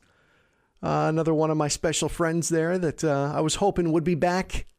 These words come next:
after I took a little time off. Uh, thank you, Rick, for jumping on here. Really do appreciate that. And, uh, what else?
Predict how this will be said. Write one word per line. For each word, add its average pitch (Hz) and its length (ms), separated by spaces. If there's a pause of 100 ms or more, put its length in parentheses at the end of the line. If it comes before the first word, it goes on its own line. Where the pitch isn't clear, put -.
after 165 260
I 156 40
took 170 200
a 165 60
little 160 160
time 147 320
off. 147 320
Uh, 107 200
thank 120 260
you, 117 100
Rick, 139 340 (560)
for 147 140
jumping 156 460
on 165 240
here. 165 360
Really 123 260
do 131 120
appreciate 120 540
that. 127 340
And, 107 340
uh, 98 500 (100)
what 101 500
else? 127 540